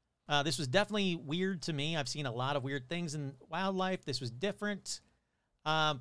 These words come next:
unfortunately, I had to get it to move or risk passing within a few feet of it. I was not traveling another thirty plus miles on the road in another direction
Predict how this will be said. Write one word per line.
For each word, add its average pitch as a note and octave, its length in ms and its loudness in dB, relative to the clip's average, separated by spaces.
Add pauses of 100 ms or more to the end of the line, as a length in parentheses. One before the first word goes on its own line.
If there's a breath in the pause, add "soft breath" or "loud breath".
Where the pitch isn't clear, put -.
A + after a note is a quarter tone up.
unfortunately, G#3 480 2
I D3+ 40 2
had F#3+ 200 0
to F3 40 -2
get D#3+ 200 -2
it F3 100 -2
to D3 100 -2
move E3+ 420 2
or C#3+ 120 0
risk C#3 260 0
passing G3 340 2
within C#3+ 200 0
a C3 60 -2
few D3 180 -4
feet B3 280 0
of F3 80 4
it. F3 240 2
I D#3+ 100 -2
was C3+ 120 0
not E3 160 0
traveling E3 380 0
another C#3 240 0
thirty D3+ 280 -4
plus C#3 240 -2
miles D3 240 0
on C#3+ 60 -6
the C3 80 -2
road C3 240 2
in B2 80 -2
another D#3 280 0
direction C3+ 560 -4